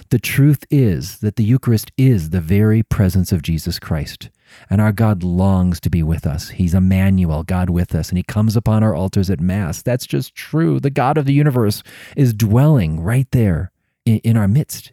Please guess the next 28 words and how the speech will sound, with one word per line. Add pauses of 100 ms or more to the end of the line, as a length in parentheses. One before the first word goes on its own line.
at
every
Mass. (720)
But
it
gets
even
better.
He
doesn't
just
come
upon
our
altars
under
the
appearance
of
bread
and
wine. (640)
He
wants
to
come
inside
us